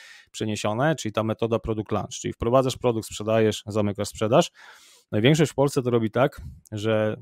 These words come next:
raz na trzy miesiące, raz na pół roku jest jakaś, wiesz, wielka petarda, super, mój nowy kurs,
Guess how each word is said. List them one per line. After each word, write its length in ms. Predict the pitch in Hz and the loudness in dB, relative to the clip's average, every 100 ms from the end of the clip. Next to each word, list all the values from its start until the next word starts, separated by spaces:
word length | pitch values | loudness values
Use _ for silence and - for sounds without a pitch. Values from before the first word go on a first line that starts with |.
| 117 _ _ - | -14 _ _ -4
raz 220 | 107 143 | 0 2
na 80 | 127 | 0
trzy 160 | - 120 | -2 -2
miesiące, 440 | 107 139 143 123 | 2 2 2 0
raz 180 | 110 - | -4 -6
na 80 | 104 | -8
pół 140 | 107 | 2
roku 280 | 127 135 113 | 4 4 0
jest 180 | 101 110 | -6 -8
jakaś, 240 | 107 98 | -8 -8
wiesz, 240 | 107 104 | -6 -6
wielka 260 | - 110 104 | -4 -4 -4
petarda, 520 | - - 143 123 107 | -4 2 4 4 -2
super, 420 | 101 143 131 117 | 0 0 2 0
mój 200 | 104 117 | 2 4
nowy 340 | 117 147 110 101 | 6 6 6 -2
kurs, 480 | - 160 151 131 | 0 4 4 2